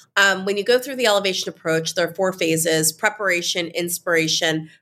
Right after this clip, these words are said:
recreation, and transformation. Um, and so in the preparation phase, I would call that almost the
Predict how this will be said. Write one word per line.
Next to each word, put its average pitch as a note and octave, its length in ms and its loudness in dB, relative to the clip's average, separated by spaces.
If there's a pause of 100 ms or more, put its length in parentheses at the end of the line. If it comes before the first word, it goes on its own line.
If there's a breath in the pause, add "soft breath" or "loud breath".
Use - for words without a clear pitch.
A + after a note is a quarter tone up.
(120)
recreation, E3 600 -2
and D#3 140 -2
transformation. E3+ 1040 0 (440 loud breath)
Um, F3+ 320 2 (100)
and A3+ 140 0
so A#3+ 200 2
in A#3 120 -6
the B3+ 80 -2
preparation B3 640 0
phase, F3 340 2
I G#3 80 2
would C4 140 -4
call - 280 0
that G#3 400 2
almost F#3+ 480 -2
the E3 400 2